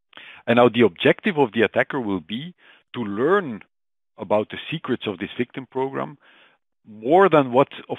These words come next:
course, the victim program communicates through intended communication interfaces. If the, if a, if a, if a program, uh, shares data over a socket, then clearly that's not a problem. Uh, um, what we care about is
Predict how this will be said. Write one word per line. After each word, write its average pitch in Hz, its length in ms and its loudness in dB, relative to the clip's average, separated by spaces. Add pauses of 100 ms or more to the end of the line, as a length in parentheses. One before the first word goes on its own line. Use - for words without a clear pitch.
course, 127 320 -4
the 110 80 -8
victim 127 300 -6
program 120 420 -4
communicates 120 640 -2 (160)
through 110 140 -10
intended 113 600 -6
communication 90 600 -10
interfaces. - 580 -20 (260)
If - 180 -20
the, - 120 -18
if 98 160 -18
a, 92 80 0 (100)
if 87 140 -18
a, - 260 -18
if 82 60 -20
a 90 60 -18
program, 123 540 2 (360)
uh, 95 60 -20 (160)
shares 131 400 0 (120)
data 113 400 2
over 98 360 -6
a - 120 -6
socket, 180 340 -4 (600)
then 110 220 4
clearly 127 360 6
that's 107 300 -2
not 113 200 -6 (320)
a - 60 -12
problem. 147 580 -4 (360)
Uh, 90 120 -20 (180)
um, 85 360 -12 (120)
what - 200 -16
we 104 100 -12
care 147 260 2
about 113 320 4
is 151 100 -6